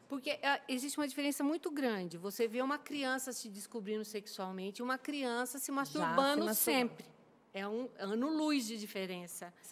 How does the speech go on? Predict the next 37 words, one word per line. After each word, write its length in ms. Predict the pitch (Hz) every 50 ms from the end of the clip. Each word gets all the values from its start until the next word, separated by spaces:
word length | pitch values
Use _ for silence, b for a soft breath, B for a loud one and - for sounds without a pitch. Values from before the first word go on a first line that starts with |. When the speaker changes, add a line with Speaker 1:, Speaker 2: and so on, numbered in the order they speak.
| - - 190
Speaker 1:
né? 220 | 185 220 247 262
Speaker 2:
Super 160 | 254 247 -
Speaker 1:
Uma 80 | 285 285
coisa 180 | 285 294 285 285
do 20 |
Speaker 2:
precoce, 420 | 226 220 254 226 214 208 - - -
com 120 | - 196
seis 360 | 190 - - 196 185 170 160
anos. 200 | 170 156 170 160 196
E 80 | 226 226
é 80 | 202
Speaker 1:
Isso. 80 | 208 214
Speaker 2:
possível 480 | 220 269 285 - - 262 240 220 247 -
que 100 | - -
se, 140 | - 247
que 100 | - 240
esteja 460 | 220 - - - - 220 226 208 240 226
acontecendo 580 | - 233 240 - 226 - - 202 175 170 151
isso. 160 | 147 - -
Speaker 1:
Isso. 380 | 202 190 175 160 - - - 175 - B B B B B B B
E 80 | 214 - - - - -
precisa, 520 | - 226 226 226 - 240 220 240 247 233 220 - - - - - -
isso 180 | 196 - -
é 40 | 220
muito 280 | 214 226 277 311 285 -
complicado 680 | - 247 240 226 233 226 220 - 220 202 190 190 180 -
pra 160 | 202 196 190
nós, 300 | 190 190 190 190 185 190
mas 180 | 208 214 208 190
veja, 420 | 196 220 226 220 208 202 208 190 - B B B B B B -
pedofilia 600 | - 220 196 233 233 233 - 240 226 226 240 247
acontece 440 | 247 - 254 247 247 240 247 233 220
dentro 200 | 208 240 240 214
de 80 | 262
casa, 400 | 254 - 285 262 254 254 226 233
minha 180 | 214 202 185 180
gente. 420 | 175 170 143 196 - - - -